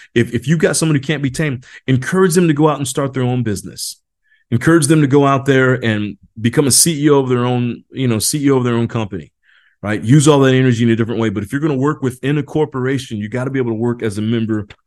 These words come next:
of the team. So that's number three. Number four is this false feedback. Now watch this. When an incompetent or unwise or, or otherwise unsuitable person is let go, managers often face wrongful termination suits.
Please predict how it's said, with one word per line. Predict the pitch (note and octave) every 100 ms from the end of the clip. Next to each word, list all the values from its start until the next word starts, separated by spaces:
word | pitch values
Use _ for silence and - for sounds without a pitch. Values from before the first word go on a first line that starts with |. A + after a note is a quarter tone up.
| _ A2
of | F#2
the | G2
team. | - A2 G2 D#2 _ _ - _ -
So | C#3
that's | C#3 C3+
number | D3+ B2
three. | A2 C3+ C3 G2 - _ _ _ _
Number | B2+ C3+ B2+
four | B2+ E3 D3
is |
this | A2+ - - -
false | D3+ D#3+ D#3+ - - _ -
feedback. | E3 D3 B2+ A#2 F2+ - - _ _ _ _ G#2
Now | G#2
watch | C3 B2+ -
this. | B2+ F#2+ - - -
When | B2+ A#2+
an | A#2+
incompetent | C#3+ E3 D#3+ D#3+ D#3 C#3+ B2+ D3
or | B2+
unwise | B2+ C#3+ D3 C#3 C3+ C3+ B2 - _ _
or, | A#2 A#2 -
or | B2+ B2
otherwise | C3+ D3+ C3 A#2 -
unsuitable | C3 D3 - D#3 C#3 B2
person | - C3+ B2+ A2+
is | G2
let | A#2 C3+ B2+
go, | A#2+ A2 G#2+ - - _
managers | A#2+ C3 B2+ A#2 A2+
often | A#2 C#3 C#3 D3+
face | B2+ - B2 B2 - -
wrongful | A2 A#2 B2 B2+ A#2+
termination | B2+ A2+ G#2+ G#2+ - G#2
suits. | - A#2+ F#2+ -